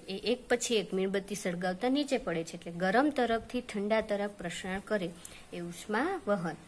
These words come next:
ત્યારબાદ છેલ્લી સાતમી ખાલી જગ્યા,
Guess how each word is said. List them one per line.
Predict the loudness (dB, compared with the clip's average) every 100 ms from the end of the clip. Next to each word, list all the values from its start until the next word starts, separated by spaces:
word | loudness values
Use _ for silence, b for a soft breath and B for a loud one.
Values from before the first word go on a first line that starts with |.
| B B
ત્યારબાદ | 2 2 6 4 4
છેલ્લી | -2 0 -2
સાતમી | 2 2 4 -2
ખાલી | 0 0 0
જગ્યા, | -2 -6 -4 -4